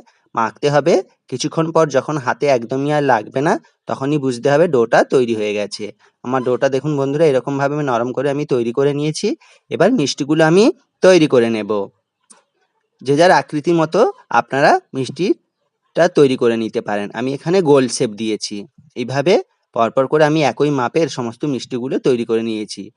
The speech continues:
দেখুন বন্ধুরা, কতটা মসৃণ হয়েছে। এইভাবে সমস্ত মিষ্টিগুলো কিন্তু তৈরি করে নিতে হবে। দেখুন বন্ধুরা,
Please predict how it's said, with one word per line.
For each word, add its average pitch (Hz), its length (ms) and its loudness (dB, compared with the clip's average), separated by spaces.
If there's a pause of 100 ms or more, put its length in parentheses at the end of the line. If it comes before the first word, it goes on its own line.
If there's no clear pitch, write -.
(260)
দেখুন 139 260 -4
বন্ধুরা, 131 320 0
কতটা 127 340 -2
মসৃণ 139 480 -4
হয়েছে। 139 320 0 (1600)
এইভাবে 131 400 0 (460)
সমস্ত 131 400 -4
মিষ্টিগুলো 147 520 -2
কিন্তু 160 300 2 (380)
তৈরি 151 240 4
করে 117 200 2
নিতে 110 280 -6
হবে। 104 280 -6 (1800)
দেখুন 139 220 -6
বন্ধুরা, 135 380 0